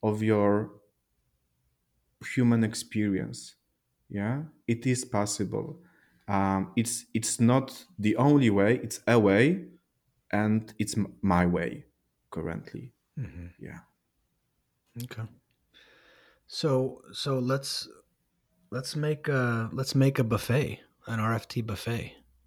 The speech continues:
Speaker 1: Yeah. What, so w-, what would you like? <laughs>
Speaker 2: Well, uh, I'm always thinking about how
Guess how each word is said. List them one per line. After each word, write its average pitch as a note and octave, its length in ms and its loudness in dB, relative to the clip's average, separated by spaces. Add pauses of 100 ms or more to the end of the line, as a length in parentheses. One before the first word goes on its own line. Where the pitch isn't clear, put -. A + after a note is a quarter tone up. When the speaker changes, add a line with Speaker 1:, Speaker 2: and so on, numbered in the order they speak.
(380)
Speaker 1:
Yeah. G2+ 420 -2 (140)
What, G#2+ 200 -4
so G#2+ 180 0
w-, - 560 -4
what A2 240 0
would G#2+ 140 0
you G#2+ 80 0
like? G2+ 300 0 (380)
<laughs> - 140 -4 (2250)
Speaker 2:
Well, C#3 480 4
uh, B2 420 2 (580)
I'm B2 240 -4
always B2+ 300 0
thinking G2+ 340 -6
about F#2+ 320 -6
how G2+ 680 -6